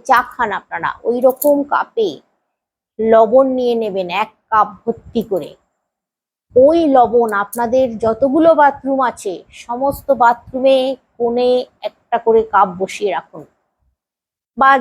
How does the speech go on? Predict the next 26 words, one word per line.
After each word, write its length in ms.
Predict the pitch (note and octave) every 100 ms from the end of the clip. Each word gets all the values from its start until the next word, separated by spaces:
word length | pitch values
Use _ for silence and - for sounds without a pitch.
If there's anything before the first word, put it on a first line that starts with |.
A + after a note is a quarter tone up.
| A3
যেখানে 400 | C4+ C#4 C#4+ C#4+
রাখা 400 | C4+ B3 B3 C#4+ C#4 -
সম্ভব 520 | C4 C4 A#3+ C4+ C#4 C#4 -
সেখানে 500 | - A#3 - B3 B3+ C#4 E4 _ _
একটা 320 | G#3 - - A3+
করে 160 | A3+ A3+ -
কাপে 380 | G#3 F#3+ G3 A#3 A3 G#3
নুন 220 | G#3 G#3+ G#3+ G#3
রেখে, 300 | G#3+ - C#4 C#4+ - _ _ _ _ _ _
নুন 200 | G#3+ B3 C4+
সহ 260 | - A#3 A3 G#3+ G3+
কাপটা 400 | G3 - - B3
বসিয়ে 460 | F3+ F3 - G3 F3
রাখুন। 340 | E3 - D#3 - _ _ _ _ _ _ _ _ _
যখন 560 | F#3 B3 B3 - D4+ D#4 D4+ D4+ - _ _
ওই 160 | A#3 B3+ B3 -
কাপের 380 | A#3 A#3 B3+ A#3+ A#3
নুন 220 | A#3+ B3 C4 A3
জল 380 | E3 G#3+ A3+ A#3+ B3+ B3
জল 260 | A#3 B3 B3
হয়ে 260 | A3+ A#3+ A#3+
যাবে, 340 | A3+ A#3 A3+ C4+ C#4+ - _
তখন 400 | F3+ - - C#4 B3+
ওই 140 | A#3 A#3
নুন 280 | G#3+ G3+ A#3+ A#3+
বাইরে 380 | F#3+ F3 F3